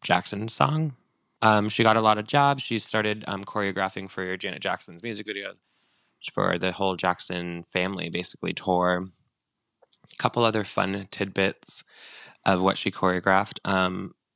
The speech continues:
if you know me, you know my favorite movie of all time is American Beauty. And she choreographed the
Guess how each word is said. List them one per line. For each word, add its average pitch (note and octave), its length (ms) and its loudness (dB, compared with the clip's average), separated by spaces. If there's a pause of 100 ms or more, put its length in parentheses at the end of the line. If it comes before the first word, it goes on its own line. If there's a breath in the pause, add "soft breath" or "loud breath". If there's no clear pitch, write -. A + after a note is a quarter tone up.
(460)
if - 140 -6
you G2 120 2
know F#2 160 4
me, F2+ 360 2
you F#2 160 0
know F2 140 2
my F2 120 2
favorite F2+ 320 2
movie F2+ 260 2
of F2 100 2
all E2 120 2
time A#2+ 360 0
is G2 140 -2
American F2 440 -4
Beauty. A#2+ 600 2 (560 soft breath)
And F2+ 380 4
she G2 260 2
choreographed F#2 840 4 (140)
the F2+ 460 0